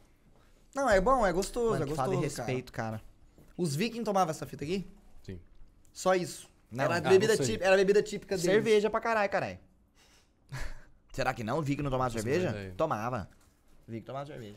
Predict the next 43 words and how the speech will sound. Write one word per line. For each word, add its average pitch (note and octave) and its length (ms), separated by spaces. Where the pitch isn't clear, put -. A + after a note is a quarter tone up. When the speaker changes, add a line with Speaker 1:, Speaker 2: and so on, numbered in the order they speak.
Speaker 1:
Aquele, G3+ 420
aqueles F#3 380
brindes E3+ 340
que F3 60
eles D3+ 120
faziam E3 340
com D#3+ 140
os D3+ 140
copão D3+ 320
assim, D#3 160
ó. D#3 120
Speaker 3:
Eu F#3+ 880
não - 80
Speaker 1:
Era E3+ 100
Speaker 3:
sei C#3+ 140
se C3 300
é B2+ 200
coisa B2+ 180
de B2+ 80
filme C#3+ 360
ou C#3 60
se C3 120
realmente B2 280
faziam A#2+ 260
isso. B2 320
Speaker 1:
Então. D#3+ 400
Speaker 3:
Mas A#2+ 200
isso B2 60
aqui A#2+ 80
Speaker 2:
O B2+ 40
Speaker 3:
com - 60
Speaker 2:
filme C#3 60
Speaker 3:
certeza A#3 60
não. A3+ 60
Speaker 2:
romantiza C#3+ 380
esse C3+ 100
pau B2+ 100
um B2+ 60
pouco B2 180
mais, G#2+ 160
né? A2 80
Speaker 3:
Com G2 40
certeza. G#2 360